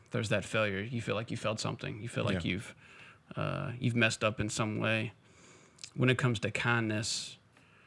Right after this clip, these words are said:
Speaker 1: um, I think when you start to expect it reciprocated to you, um, and it doesn't happen, it kinda sets you back. It kinda makes you feel like maybe that wasn't good enough. Maybe I didn't do it,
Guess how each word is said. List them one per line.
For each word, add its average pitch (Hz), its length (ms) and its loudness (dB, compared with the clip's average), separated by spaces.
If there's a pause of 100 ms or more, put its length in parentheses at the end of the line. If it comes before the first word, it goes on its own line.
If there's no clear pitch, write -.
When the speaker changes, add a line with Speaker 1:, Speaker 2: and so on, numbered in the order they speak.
(320)
Speaker 1:
um, 95 520 -6 (520)
I 110 60 4
think 113 260 0
when 113 120 2
you 110 60 2
start 107 260 2
to 113 120 2
expect - 560 0 (320)
it 95 240 -2 (260)
reciprocated 113 680 -2
to 113 100 -2
you, 113 300 2 (720)
um, - 280 -4
and 113 100 2
it 101 80 4
doesn't 113 280 4
happen, 107 460 -2 (600)
it 117 100 0
kinda 117 180 6
sets 113 220 0
you 120 60 2
back. 117 400 6 (140)
It - 80 -6
kinda 113 180 2
makes 113 200 0
you 120 60 -2
feel 117 200 2
like 107 220 2
maybe 113 180 0
that 107 140 0
wasn't 117 240 -2
good 110 100 0
enough. 110 180 -2
Maybe 110 220 4
I 110 40 6
didn't 110 200 2
do 110 140 6
it, 101 140 4